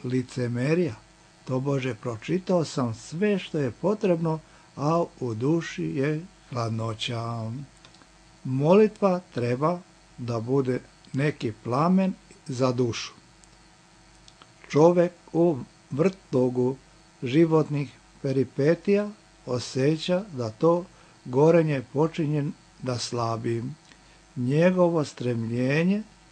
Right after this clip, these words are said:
ka molitvi slabi, a neko ostavlja molitvu na dugo vreme,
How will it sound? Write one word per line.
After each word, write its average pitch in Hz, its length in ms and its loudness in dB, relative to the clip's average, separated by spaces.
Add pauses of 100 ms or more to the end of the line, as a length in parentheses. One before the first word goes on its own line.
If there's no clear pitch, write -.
(140)
ka 110 200 -4
molitvi 160 640 0
slabi, 180 640 -2 (500)
a 117 140 -4
neko 160 420 0 (100)
ostavlja 147 580 0
molitvu 185 600 0 (320)
na 120 180 -2
dugo 165 600 0 (120)
vreme, 117 600 -4